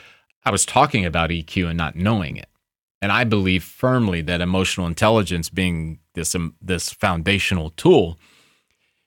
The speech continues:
it allows us to live with a certain level of discipline that says, "Yeah, you're right. I w-, I do wanna blow this off 'cause I would prefer to do something else." Or, "Yes, I am,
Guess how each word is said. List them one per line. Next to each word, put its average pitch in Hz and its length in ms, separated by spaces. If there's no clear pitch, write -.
it 110 140
allows 104 580
us 95 260
to 98 240
live 101 440
with 101 160
a 87 120
certain 95 360
level 90 280
of 80 140
discipline 98 520
that 80 120
says, 85 340
"Yeah, 139 140
you're 107 200
right. 101 460
I 123 140
w-, 110 340
I 151 120
do 139 240
wanna 113 240
blow 76 280
this 73 240
off 53 440
'cause 113 160
I 123 120
would 131 180
prefer 101 320
to 101 60
do 107 140
something 117 760
else." 120 440
Or, 110 180
"Yes, 151 420
I 123 160
am, 180 220